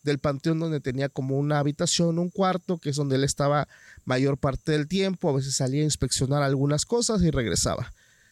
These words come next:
Él me dice que iban a dar como las seis de la tarde, ya estaba, pues, oscureciendo un poco, había también un poco de luz, no estaba como que tan de noche. Y el papá dice, "Hijo, antes de irme, este, antes de irnos, voy a checar unas cuestiones aquí", dice, "por acá atrás,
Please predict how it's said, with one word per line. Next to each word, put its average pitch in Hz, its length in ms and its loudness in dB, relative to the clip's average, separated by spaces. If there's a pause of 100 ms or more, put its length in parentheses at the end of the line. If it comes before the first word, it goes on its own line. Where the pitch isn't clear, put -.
(200)
Él 269 120 -2
me 262 100 2
dice 247 200 0
que 202 100 -2
iban 208 200 2
a 180 60 2
dar 170 160 2
como 180 180 0
las 135 120 2
seis 135 180 0
de 139 60 0
la 113 100 2
tarde, 107 460 -2 (100)
ya 131 220 0
estaba, 143 580 0 (400)
pues, 139 240 2
oscureciendo 143 640 2
un 147 100 2
poco, 214 440 2
había 156 320 4
también 147 320 0
un 160 80 0
poco 156 260 -2
de 165 80 4
luz, 226 320 0
no 151 80 -2
estaba 156 340 0
como 139 240 -2
que 135 140 -2
tan 139 360 -2
de 139 100 2
noche. 156 420 0 (720)
Y 165 140 2
el 156 80 2
papá 143 340 0
dice, 156 240 2
"Hijo, 196 300 2
antes 180 340 2
de 170 100 4
irme, 175 420 2 (180)
este, 123 400 0
antes 156 240 0
de 151 80 4
irnos, 156 480 0 (440)
voy 131 200 2
a 147 80 0
checar 135 320 -2
unas 147 200 0
cuestiones 135 520 0
aquí", 214 320 -2
dice, 175 200 0
"por 135 200 0
acá 160 140 -2
atrás, 196 360 -2